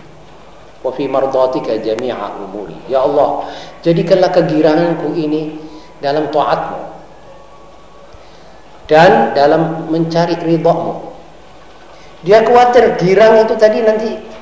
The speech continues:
keseleweng ke arah yang tidak tepat. Jadi, kalau senang, dia mendoa. Kalau dia suka, eh, dalam keadaan susah, dia juga mendoa. "Allahumma ilaika ashku dha'fa quwwati wa qillata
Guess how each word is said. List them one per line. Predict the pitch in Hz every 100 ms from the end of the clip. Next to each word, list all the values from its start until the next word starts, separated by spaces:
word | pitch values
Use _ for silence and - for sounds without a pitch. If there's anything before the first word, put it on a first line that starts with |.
| - - -
keseleweng | - - 208 202 196 208 247 214 147 - - - - - - - - -
ke | - -
arah | 156 139 151 -
yang | 127 123
tidak | - 120 113 92 - -
tepat. | 110 - - - - - - - - - - - - - - - - - - - -
Jadi, | 170 220
kalau | 208 214
senang, | - 240 254 262 165
dia | 151
mendoa. | 147 127 117 92 - - - - - - - -
Kalau | 220 254 214
dia | 226
suka, | 214 277 - 160 -
eh, | 143 190 -
dalam | 165 185
keadaan | - 170 180 180 - -
susah, | 262 - 160 - - - - - - - - - - - - -
dia | 131 151
juga | 165 165
mendoa. | 185 - 139 143
"Allahumma | 147 165 175 175 165 160
ilaika | 156 165 156 160 160
ashku | 160 147
dha'fa | 143 131 151 147
quwwati | 147 156 151 147 147 127 117
wa | 120
qillata | 120 143 143 143